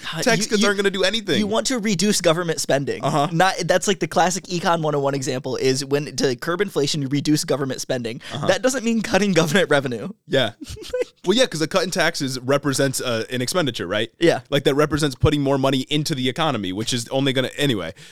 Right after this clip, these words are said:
Speaker 2: we don't even have to get into that. But another thing I wanted to mention was, uh, there's another close race in Oregon for the governor's seat.
Speaker 1: Okay.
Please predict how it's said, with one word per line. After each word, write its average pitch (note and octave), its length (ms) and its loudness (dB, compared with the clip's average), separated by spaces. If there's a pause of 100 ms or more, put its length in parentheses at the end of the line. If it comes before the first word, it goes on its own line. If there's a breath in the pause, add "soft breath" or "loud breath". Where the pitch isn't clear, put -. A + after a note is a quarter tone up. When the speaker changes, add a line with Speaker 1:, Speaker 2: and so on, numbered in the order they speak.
(120)
Speaker 2:
we D3+ 40 2
don't E3 140 4
even D3 140 2
have C3+ 100 2
to B2 80 -8
get A2 100 0
into G#2+ 140 -2
that. F2 220 -6
But C#3+ 120 2
another F3 220 2
thing F#3+ 160 -4
I C#3+ 60 0
wanted A#2+ 260 -2
to G#2 60 -4
mention G#2+ 340 -4
was, G2+ 180 -6
uh, F#2 300 -4
there's A#2 140 -4
another D3 180 0
close C3 300 -4
race G#2 200 -2
in G2+ 60 -8
Oregon G#2+ 440 -2
for A2 100 -6
the G2 60 -4
governor's G2 380 -6
seat. - 280 -10 (100)
Speaker 1:
Okay. B2 240 -6